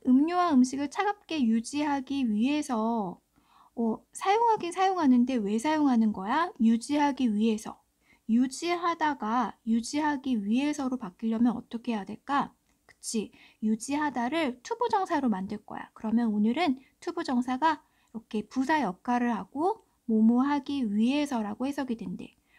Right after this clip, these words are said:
뭘 꾸며주는 거야? 그치, 동사를 수식하는 거지. 사용하긴 사용하는데 유지하기 위해서 사용한다.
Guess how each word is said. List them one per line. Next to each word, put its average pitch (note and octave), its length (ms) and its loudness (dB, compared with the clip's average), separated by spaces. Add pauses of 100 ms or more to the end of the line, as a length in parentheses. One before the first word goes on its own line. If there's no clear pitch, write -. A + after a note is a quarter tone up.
뭘 A#3 260 0
꾸며주는 D#4+ 560 0
거야? G#3+ 440 -2 (180)
그치, - 400 -8
동사를 C#4+ 600 4
수식하는 C4 600 -2
거지. A3+ 480 -4 (300)
사용하긴 D#4+ 600 0
사용하는데 C#4 840 0 (280)
유지하기 B3+ 760 0
위해서 G#3+ 460 -4
사용한다. B3 800 -2